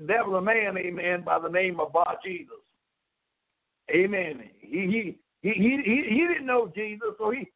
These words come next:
he borrowed Jesus' name. He seen everybody else talking about Jesus, and he seen devil was cast out by the name of Jesus. So he decided, "Amen, I'm gonna borrow his name." That's what a lot of you done did out there.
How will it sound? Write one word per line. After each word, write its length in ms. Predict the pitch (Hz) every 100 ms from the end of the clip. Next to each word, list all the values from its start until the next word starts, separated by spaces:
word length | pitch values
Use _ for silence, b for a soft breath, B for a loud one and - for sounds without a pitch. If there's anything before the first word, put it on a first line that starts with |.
| -
he 180 | 262
borrowed 680 | 277 226 330 349 320 240 156
Jesus' 400 | 190 233 202 190 180
name. 240 | 185 170 196
He 140 | 247
seen 300 | - 311 269 - _ 427
everybody 640 | 659 679 698 - 294 -
else 180 | - - - _
talking 360 | 220 247 202 196
about 360 | 190 190 156
Jesus, 380 | 220 196 180 175 b -
and 120 | 196
he 100 | 247 226
seen 300 | 285 269 202
devil 420 | 240 - 339 262
was 180 | 226 208 -
cast 320 | 240 240 -
out 300 | 226 202 - _
by 180 | 214 226
the 80 | 196
name 300 | 220 247 220
of 140 | 190
Jesus. 300 | 160 240 202 185
So 220 | 226 - _ _ _
he 140 | 233
decided, 560 | 311 247 - 226 220 202
"Amen, 680 | 196 196 180 175 170 170 160 - -
I'm 180 | 156 -
gonna 140 | 156
borrow 460 | 139 156 151 143 135
his 100 | 127
name." 320 | 131 127 117 113
That's 200 | 156 -
what 140 | 156
a 60 | 135
lot 280 | 139 143 135
of 100 | 131
you 140 | 139
done 160 | 127 123
did 260 | 127 123
out 260 | 120 117 -
there. 260 | - -